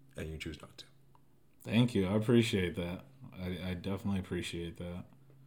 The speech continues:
Speaker 2: And I appreciate you and our Friday sessions that have led us to this, because I think it's important. I, I really do. And I look forward to you talking about your story, and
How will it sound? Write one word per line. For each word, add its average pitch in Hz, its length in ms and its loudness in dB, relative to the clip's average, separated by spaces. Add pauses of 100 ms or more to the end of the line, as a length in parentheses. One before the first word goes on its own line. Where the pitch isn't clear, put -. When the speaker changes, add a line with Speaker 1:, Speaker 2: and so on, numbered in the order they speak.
(280)
Speaker 2:
And 95 100 2
I 87 80 2
appreciate 95 580 2
you 98 460 4 (280)
and 87 500 -4
our 90 260 -8 (640)
Friday 101 440 6
sessions 110 640 8
that 101 180 4
have 95 140 2
led 95 220 2
us 98 200 2
to 98 120 -2
this, 98 460 0
because 90 760 -4 (800)
I 92 60 -6
think 90 200 2
it's 87 140 -2
important. 90 520 -4 (540)
I, 85 60 -10 (180)
I 90 80 -6
really 90 260 -2
do. 87 360 -4
And 101 300 -8 (140)
I - 80 -10
look 90 220 -8
forward 87 360 -2
to 87 340 -8 (840)
you 92 160 0
talking 92 360 -2
about 92 200 0
your 98 120 2
story, 104 800 2
and 92 400 -6